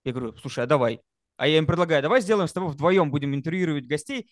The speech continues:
Он говорит: «Давай». И вот любите, э, э, ж-, э, как бы, любите и жалуйте Александра Надина. Вот. Очень успешный большой брокер, уже инвестор,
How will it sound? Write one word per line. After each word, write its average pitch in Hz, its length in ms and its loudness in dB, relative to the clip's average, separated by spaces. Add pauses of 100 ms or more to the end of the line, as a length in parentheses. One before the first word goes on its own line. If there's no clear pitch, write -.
(120)
Он 160 80 -6
говорит: 143 220 -4
«Давай». 143 360 4
И 143 40 -6
вот 220 240 0 (260)
любите, 165 480 -4 (340)
э, 127 60 -6
э, 135 760 2
ж-, 151 140 -4
э, 151 200 0
как 143 140 -6
бы, 131 160 0 (120)
любите 190 320 2
и - 20 0
жалуйте 185 360 4
Александра 156 420 2
Надина. 214 380 0 (340)
Вот. 143 420 0
Очень 151 400 -4
успешный 143 500 -2
большой 143 320 -2
брокер, 175 340 2
уже 135 240 0
инвестор, 139 400 -2